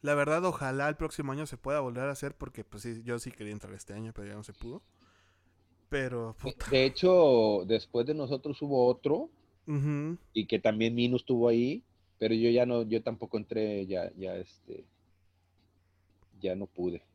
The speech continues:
Speaker 2: no tuve chance.
Speaker 1: No, es que,
Speaker 2: Tuve,
Speaker 1: digo, también
Speaker 2: y fue
Speaker 1: dejar
Speaker 2: cuando estuvo este Retes ahí de, eh, creo que les estaba dando el, la asesoría o no sé qué rollo.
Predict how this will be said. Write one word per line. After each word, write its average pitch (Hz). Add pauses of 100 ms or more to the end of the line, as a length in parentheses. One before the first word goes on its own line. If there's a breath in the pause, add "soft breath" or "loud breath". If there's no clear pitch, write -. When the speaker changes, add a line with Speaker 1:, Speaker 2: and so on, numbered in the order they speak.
Speaker 2:
no 85
tuve 92
chance. - (200)
Speaker 1:
No, 170
es -
que, -
Speaker 2:
Tuve, 87
Speaker 1:
digo, 120
también 120
Speaker 2:
y 135
fue 117
Speaker 1:
dejar 147
Speaker 2:
cuando 113
estuvo 123
este 113
Retes 110
ahí 92
de, 85 (960)
eh, 80 (100)
creo 85
que 95
les 90
estaba 87
dando 87
el, -
la 87
asesoría 85
o 78
no 76
sé -
qué 78
rollo. -